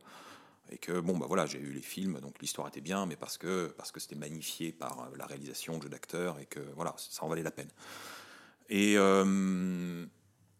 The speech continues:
je sais plus comment c'était, j'étais au boulot, sur mes sites informatiques habituels, enfin, en train de faire la veille, et ils, ils ont balancé l'info comme quoi, euh, il y avait des,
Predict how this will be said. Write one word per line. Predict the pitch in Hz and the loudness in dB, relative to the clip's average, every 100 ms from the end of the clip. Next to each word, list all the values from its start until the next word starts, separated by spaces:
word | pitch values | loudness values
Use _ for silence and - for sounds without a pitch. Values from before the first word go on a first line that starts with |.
| _ 104 | _ -4
je | 95 110 | 0 2
sais | - - | 2 6
plus | - 147 147 | 6 4 0
comment | - 123 123 | 2 4 4
c'était, | 117 - - - - - - _ _ _ _ _ _ - | 0 -8 -12 -14 -14 -14 -20 _ _ _ _ _ _ -6
j'étais | 87 156 | 2 8
au | 139 | 8
boulot, | 101 95 101 - _ _ _ _ _ - - _ _ _ - | 8 4 4 -4 _ _ _ _ _ -20 -20 _ _ _ -4
sur | 90 | -2
mes | 82 | 0
sites | - 107 - | 0 0 -2
informatiques | 80 76 78 - - 87 - | -4 -4 -4 -6 -8 -6 -6
habituels, | 73 - - 87 - | -8 -8 -2 -2 -2
enfin, | - | -10
en | - | -12
train | - | -8
de | - | -4
faire | 85 | 0
la | 78 | 0
veille, | 80 92 143 - | 2 2 2 -2
et | - 107 131 | 4 4 4
ils, | 107 90 90 | 2 -2 -4
ils | 87 | -2
ont | |
balancé | 82 107 95 - 92 110 | 2 2 2 0 2 2
l'info | 80 - 98 | -2 -2 -2
comme | 73 76 | -2 -4
quoi, | - 85 - - - - - - | 2 2 2 -4 -16 -16 -20 -8
euh, | - 80 80 78 78 78 | 2 4 6 6 4 2
il | 82 | 0
y | |
avait | 78 82 110 | 0 0 0
des, | 82 76 73 | 0 0 -2